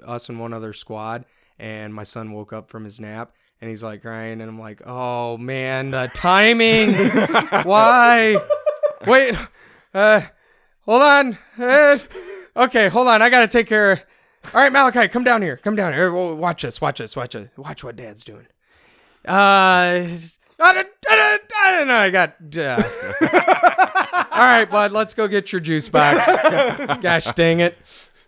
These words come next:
Speaker 2: I, uh, I really like the, uh, it's called, uh, it's a revolver. I think it's called the Wingman.
Speaker 1: Uh-huh.
Speaker 2: I love that gun in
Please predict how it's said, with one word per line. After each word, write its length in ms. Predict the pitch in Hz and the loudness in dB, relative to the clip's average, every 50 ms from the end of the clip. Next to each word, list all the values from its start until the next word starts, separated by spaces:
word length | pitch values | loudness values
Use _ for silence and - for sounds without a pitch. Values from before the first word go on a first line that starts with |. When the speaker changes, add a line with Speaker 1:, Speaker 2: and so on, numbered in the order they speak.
| _ - - - - - - | _ -20 -20 -20 -20 -16 -10
Speaker 2:
I, 180 | 104 139 175 151 | -6 -4 -2 -2
uh, 320 | 113 104 95 92 92 87 - _ - | -2 -2 -4 -6 -8 -12 -14 _ -6
I 80 | 131 | -6
really 340 | 151 123 117 135 143 135 127 | -4 -4 -4 -4 -2 -2 -2
like 260 | 117 117 117 113 - | -2 -4 -4 -6 -8
the, 160 | - 113 104 98 | -10 -8 -6 -6
uh, 120 | 90 87 | -6 -8
it's 160 | 80 80 - - | -10 -12 -16 -12
called, 260 | - 117 107 104 104 | -8 -8 -6 -6 -6
uh, 180 | 95 82 80 80 82 _ | -8 -10 -10 -12 -16 _
it's 100 | - - | -14 -10
a 40 | 110 | -8
revolver. 440 | 98 95 87 113 120 127 123 123 117 | -8 -4 -4 -2 -2 -2 -4 -6 -6
I 40 | 120 | -8
think 100 | 123 120 | -8 -10
it's 80 | - | -10
called 120 | - 113 92 | -10 -10 -10
the 80 | 85 | -10
Wingman. 480 | 85 98 110 117 123 131 143 143 151 143 _ _ _ _ - | -10 -10 -8 -8 -8 -8 -8 -10 -12 -14 _ _ _ _ -10
Speaker 1:
Uh-huh. 220 | 135 - - 170 | -10 -8 -4 -2
Speaker 2:
I 120 | 208 233 113 | -2 -2 -2
love 280 | 104 101 101 98 85 | -4 -6 -8 -10 -10
that 200 | 82 82 85 - | -12 -14 -14 -14
gun 160 | - 82 78 78 | -16 -18 -18 -16
in 180 | 78 80 78 | -18 -20 -20